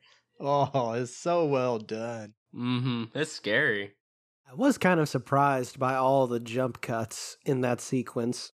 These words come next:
Speaker 3: with the logs getting shot. I don't know, like, I guess I would have thought that they would have, like, put, like, Toshiro behind the log and set off the little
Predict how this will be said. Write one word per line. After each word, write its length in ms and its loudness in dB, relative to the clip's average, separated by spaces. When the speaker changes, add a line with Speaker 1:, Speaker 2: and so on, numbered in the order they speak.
Speaker 3:
with 160 -4
the 100 2
logs 420 4
getting 280 -2
shot. 460 0
I 60 6
don't 140 6
know, 220 4
like, 160 0
I 180 2
guess 100 -2
I 100 0
would 140 2
have 100 0
thought 200 0
that 80 -10
they 80 2
would 120 2
have, 120 -2
like, 320 -2
put, 240 0
like, 280 0
Toshiro 560 4
behind 460 2
the 80 -2
log 400 0
and 120 -4
set 220 2
off 280 2
the 80 -8
little 400 0